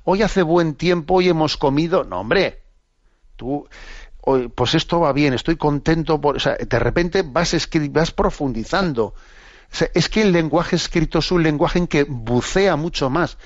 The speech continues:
Eh, no, no, no es fácilmente compatible con la frivolidad,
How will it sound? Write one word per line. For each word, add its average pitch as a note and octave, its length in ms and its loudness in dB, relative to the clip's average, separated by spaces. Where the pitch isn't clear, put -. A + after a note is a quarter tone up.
Eh, B2 300 0
no, D3+ 340 0
no, C3+ 180 -8
no D#3 220 2
es E3+ 80 0
fácilmente D#3+ 500 0
compatible D3 600 2
con D3 140 0
la C#3 100 0
frivolidad, C3 640 2